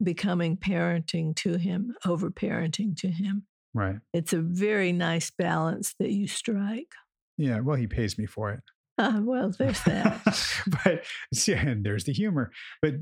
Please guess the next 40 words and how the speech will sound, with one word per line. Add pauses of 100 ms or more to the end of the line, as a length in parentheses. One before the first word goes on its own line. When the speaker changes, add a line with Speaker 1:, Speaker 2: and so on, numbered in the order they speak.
(160)
Speaker 2:
seriously,
yes.
And
that's
a
lot
of
what
therapy
can
be
and
how
it
can
be
healing,
is
we (400)
can
be
that
relationship (300)
that
you
need (140)
for
that
time
to
build
your
own
ego
strength. (100)
Speaker 1:
Mm-hmm. (300)
Speaker 2:
And
he's
doing
that.